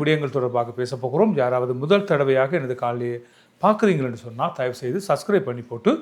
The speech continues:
எனது காணொளியை பாருங்கள். சரி, இப்பொழுது இரண்டு விடயங்கள் தொடர்பாக நாங்கள் இன்று பேசப் போகின்றோம். முதலாவது விடயமாக இருப்பது கோத்தபாய ராஜபக்ச சிக்கியிருக்கின்ற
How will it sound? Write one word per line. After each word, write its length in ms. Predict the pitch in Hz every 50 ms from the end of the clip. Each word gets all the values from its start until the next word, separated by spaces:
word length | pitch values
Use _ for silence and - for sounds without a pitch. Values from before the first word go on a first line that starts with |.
| - - - - _ _ -
எனது 220 | 139 139 143 147 139 139
காணொளியை 320 | 127 127 123 117 135 175 185 -
பாருங்கள். 400 | 113 107 107 107 104 101 107 117 - _ _ _ _ _ _ _ _ _ _ - _ _ _ _ _ _
சரி, 200 | - 226 214 170 165 185
இப்பொழுது 280 | 160 180 226 214 220 240 247 247 190 - - - - _ _ _ _ _ _ _ _ _
இரண்டு 320 | - 175 190 262 277 262 214
விடயங்கள் 380 | 175 170 180 175 170 151 147
தொடர்பாக 320 | 139 143 139 139 139 160 170 147
நாங்கள் 200 | 135 131 123 123
இன்று 200 | 120 120 - -
பேசப் 240 | 139 131 - 117 - 120
போகின்றோம். 400 | 107 110 117 113 170 247 247 - - - _ _ _ _ _ -
முதலாவது 560 | 156 185 226 240 240 226 220 226 190 196 185 - - - - 127
விடயமாக 360 | 139 151 165 160 151 147 131 113 123 120
இருப்பது 320 | 123 123 143 139 156 226 285 240 - - _ _ _ _ _ _ _ _ _ _ _ _ _ _ _ _ _ _ _ _ _ _ _ _ _ _ _ _ _ _ _ _ _ -
கோத்தபாய 480 | 208 262 254 262 262 202 220 208 202 180 147
ராஜபக்ச 480 | 147 156 156 151 151 147 135 - - - 190 220 226 - - - _ _ _ _ _ _ _ _ _ _ _
சிக்கியிருக்கின்ற 840 | - - - 208 196 202 - 220 180 147 135 - - 143 123 123 147